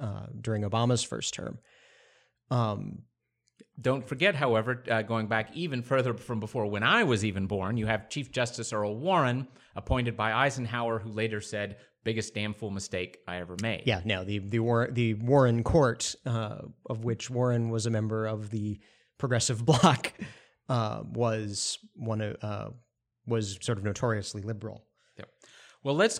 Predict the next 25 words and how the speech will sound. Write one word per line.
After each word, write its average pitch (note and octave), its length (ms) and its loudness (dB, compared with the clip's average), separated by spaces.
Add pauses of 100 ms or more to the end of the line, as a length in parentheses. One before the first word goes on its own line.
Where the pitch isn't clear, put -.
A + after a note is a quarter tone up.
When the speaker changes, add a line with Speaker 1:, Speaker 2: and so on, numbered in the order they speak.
Speaker 2:
turn F3+ 280 0
to D#3+ 220 -4
the, B2+ 400 -4 (240)
uh, G2 380 -4
some D3 300 -4
of A#2 160 -8
the A#2 180 -6
activist C#3+ 480 -2
groups B2 380 -2
on G#2+ 240 -4
both C3 320 -2
sides, A2+ 600 -2 (300)
uh, G2 300 -2 (140)
that A#2 300 -2 (220)
are G2 340 0
going A#2+ 320 0
to A#2+ 80 -12
be G#2 340 -6 (420)
big D#3+ 200 2
players B2 440 -2
in A2+ 100 -6
this A2 140 -6
fight. B2 220 0
Although A2+ 300 2
before, C#3 440 -2